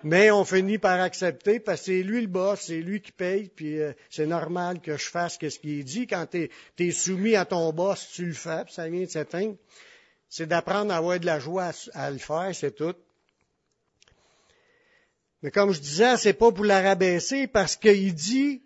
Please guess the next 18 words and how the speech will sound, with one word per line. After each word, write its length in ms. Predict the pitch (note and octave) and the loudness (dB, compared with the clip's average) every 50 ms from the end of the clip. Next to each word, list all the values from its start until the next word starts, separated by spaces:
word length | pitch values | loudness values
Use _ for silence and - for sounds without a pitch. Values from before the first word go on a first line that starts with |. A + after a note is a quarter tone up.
| _ _ _ F3 F#3 G#3 A3+ A3+ | _ _ _ -20 -20 -20 -20 -18
Dieu 440 | G3 D3 B2 B2 D#3 G3+ B3 B3+ A3 | -16 -10 -6 -2 2 2 4 4 2
dit 300 | E3+ C#3 D3 G3+ C4+ B3+ | 0 0 -2 -2 0 2
dans 160 | A3 F#3 F3 | 2 2 2
sa 180 | E3 - F#3 E3 | 2 2 0 0
parole 480 | - F3+ E3 D#3+ D#3 F#3 G#3+ A#3 A3+ F3+ | 2 2 2 2 4 6 6 6 6 4
que 140 | - F#3 | 4 2
la 240 | E3+ E3+ F3+ F3+ F3 | 4 4 6 4 2
femme 320 | E3+ - A3 A3+ A#3 A3+ F#3+ | 2 2 2 2 4 4 2
est 160 | D#3 - A#3 | 2 4 4
également 580 | A#3 F#3+ G#3 G#3 G3+ G3+ G#3 A3 A3 G#3+ G#3+ G#3 - | 6 8 8 6 6 6 6 6 4 4 4 2 4
aussi 400 | C4+ B3+ B3 - - A#3+ A#3+ A3 | 2 2 4 2 0 4 4 4
importante 680 | G3+ G#3+ G#3 E3+ C#3+ - - G3 G3 G3+ G3 - - | 4 4 2 0 0 -2 0 2 4 4 2 2 2
que 80 | - | 2
l'homme 460 | D#3+ D3+ D3+ D#3+ F3 F3+ F#3 F#3 E3+ - | 2 2 4 2 2 2 2 0 -2 -4
pour 180 | E3 D3 - | -4 -6 -6
créer 400 | - - D#3 D3+ D#3+ D3+ D#3 E3+ | -6 -6 -2 0 0 2 2 2
la 200 | E3 D#3 D3 C#3+ | 2 2 0 0
vie. 260 | B2+ A#2+ D3+ D3+ - | -2 -6 -10 -12 -12